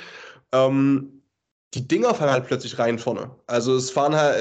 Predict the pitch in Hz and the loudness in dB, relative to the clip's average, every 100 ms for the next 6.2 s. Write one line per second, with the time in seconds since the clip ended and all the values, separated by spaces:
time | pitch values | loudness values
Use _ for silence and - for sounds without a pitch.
0 | 104 123 143 135 143 151 156 156 151 156 | 0 -2 -4 -2 2 2 2 0 0 -2
1 | 147 139 131 156 156 160 147 139 151 170 | -2 -2 0 0 0 0 2 2 2 0
2 | 165 160 - 165 165 156 - 165 160 147 | -2 -2 -2 0 -2 -2 -2 0 0 -2
3 | 143 151 147 135 127 147 - 185 151 151 | 0 0 2 2 2 0 0 -2 0 -2
4 | 151 147 135 123 127 151 165 143 135 131 | 0 0 0 0 0 0 0 0 0 -2
5 | - 139 143 - 147 139 135 131 120 165 | -2 -2 -2 -8 -4 -2 -2 -2 -2 -2
6 | 214 | -4